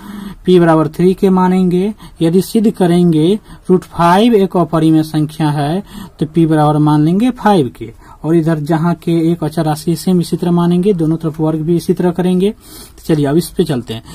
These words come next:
पी स्क्वायर बराबर दो के का स्क्वायर हो गया, तो पी स्क्वायर बराबर दो का व-, वर्ग चार, के का वर्ग के स्क्वायर हो गया, तो पी स्क्वायर बराबर हो गया चार के स्क्वायर।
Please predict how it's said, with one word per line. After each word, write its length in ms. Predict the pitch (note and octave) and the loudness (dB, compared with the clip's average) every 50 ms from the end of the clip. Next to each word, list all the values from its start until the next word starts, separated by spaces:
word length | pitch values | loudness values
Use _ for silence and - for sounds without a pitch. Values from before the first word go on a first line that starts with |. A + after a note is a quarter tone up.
| F#3+ F#3 - - | -18 -18 -8 -2
पी 140 | - F#3+ G3 | 2 2 2
स्क्वायर 280 | F3+ - - F#3+ F#3+ F#3+ | 2 0 -2 0 0 2
बराबर 300 | F#3 F#3 F3+ F3+ F3+ F3 | 2 2 2 2 0 0
दो 340 | D#3+ D#3 E3+ F3+ F#3 G3 F#3+ | -2 0 0 2 2 2 2
के 200 | - - F#3+ F3 | 0 0 -2 0
का 220 | - F#3+ F#3+ F#3 F3 - - - - - - - - - - | 0 0 0 0 -2 -4 -12 -20 -20 -20 -20 -20 -14 -8 -8
स्क्वायर 280 | F#3 - - G#3 G3+ G3+ | -8 -4 0 2 4 4
हो 80 | G3 | 4
गया, 220 | F3 F#3+ F#3+ F#3+ F#3 - - - - _ _ - | 4 2 0 -2 -2 -8 -14 -20 -20 _ _ -10
तो 80 | D#3+ D#3 - - | -10 -10 -6 -2
पी 240 | E3 E3 E3 D#3 D#3 | 0 2 4 4 2
स्क्वायर 800 | D#3 - - - - - - F3 E3 E3 D#3+ D3+ C3+ B2 A#2+ A#2 | 0 -4 -14 -18 -18 -8 -4 0 0 2 2 2 0 -2 -4 -6
बराबर 680 | A#2+ C#3 C#3+ C#3 C#3 C3+ C3+ A#2+ A#2+ A2 G#2 A2+ B2+ | -6 -4 -2 0 0 0 -2 -2 -6 -8 -8 -10 -10
दो 240 | C3 C3 D3 E3+ F3+ | -10 -4 -2 -2 -2
का 180 | F3 - F3 D#3+ | 0 0 0 0
व-, 320 | D3+ D3+ D3 C#3+ C#3+ D3 - - - - | 0 0 -2 -2 -4 -6 -10 -12 -10 -6
वर्ग 280 | E3+ D3+ D3+ C#3 B2+ C3 | -4 -2 -2 -2 -2 -4
चार, 460 | - - - F3+ F3 F#3 G#3+ A#3+ A#3+ - - - - - - - - | -6 -2 0 2 2 4 2 0 -2 -6 -10 -20 -20 -20 -20 -16 -6
के 160 | - E3 D#3 D3+ | -2 -2 -2 0
का 120 | D#3 D#3+ | -2 -2
वर्ग 340 | D3 C#3 C3+ B2 A#2+ A#2 A#2+ - | -4 -2 -4 -4 -6 -10 -10 -6
के 160 | - F3 F3+ E3+ | -2 -2 -2 -2
स्क्वायर 260 | - - G3+ F#3 F#3 | -2 -4 -4 -2 -2
हो 80 | F3+ | -2
गया, 220 | D#3+ E3+ E3+ E3+ E3+ - - - - - - - - | -2 -4 -4 -6 -6 -10 -16 -20 -20 -20 -14 -12 -10
तो 60 | D#3 | -6
पी 220 | - - F3+ F3+ | -2 0 2 2
स्क्वायर 320 | E3+ - - - F3+ F3 F3 | 0 0 -2 -2 0 0 0
बराबर 280 | F3 E3+ E3+ E3+ E3+ | 2 2 2 2 2
हो 120 | F3 F3 F3 | 0 0 0
गया 180 | E3 F3 E3+ | 0 0 -2
चार 420 | E3 - - F3 F3 F3+ G3+ A3+ A3+ | -2 -2 0 0 2 2 2 2 0
के 500 | - - F#3+ G3+ A#3+ B3 A#3+ F3 F3 D#3+ | -2 -2 0 0 0 0 -2 -4 -6 -6
स्क्वायर। 440 | - - - - C#3 A2+ G2+ G2 | -6 -8 -10 -8 -8 -8 -8 -12